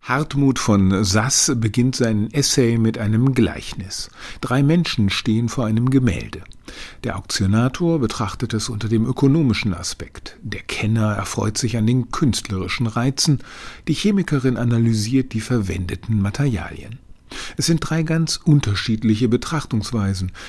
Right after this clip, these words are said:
die nicht miteinander in Konflikt geraten, weil jede Sicht auf das Werk ihre eigene Berechtigung hat.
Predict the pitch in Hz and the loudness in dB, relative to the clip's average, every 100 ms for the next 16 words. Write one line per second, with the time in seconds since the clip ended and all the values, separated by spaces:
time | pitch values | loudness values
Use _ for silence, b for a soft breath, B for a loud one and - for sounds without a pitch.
0 | B 117 110 120 - 113 117 98 92 98 | B 4 4 4 2 4 4 4 2 0
1 | 104 110 135 131 190 - - 113 95 92 | -2 -2 -2 0 -2 -4 -4 -2 0 -2
2 | 98 - B B 113 101 107 123 139 107 | -4 -8 B B 2 4 6 6 4 4
3 | 117 - 120 - 101 - 90 87 113 - | 0 0 -6 -2 -2 -2 -4 -4 -6 -4
4 | 143 120 143 - - 107 95 107 101 110 | -2 0 -2 -6 -4 -2 0 0 0 2
5 | 135 135 - - - 85 - - | 2 0 -4 -6 -8 -10 -12 -14